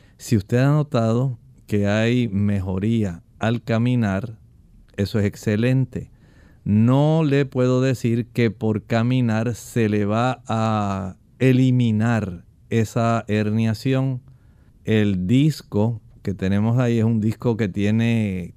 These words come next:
cartílago y tiene una porción fibrosa.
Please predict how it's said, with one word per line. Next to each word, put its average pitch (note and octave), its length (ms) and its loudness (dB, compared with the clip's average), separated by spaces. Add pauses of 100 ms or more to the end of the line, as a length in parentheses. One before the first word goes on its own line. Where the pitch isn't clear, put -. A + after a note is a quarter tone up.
cartílago C3+ 920 0 (500)
y A#2+ 100 0
tiene B2 260 2
una B2+ 240 0
porción B2 640 -2
fibrosa. A2 880 -2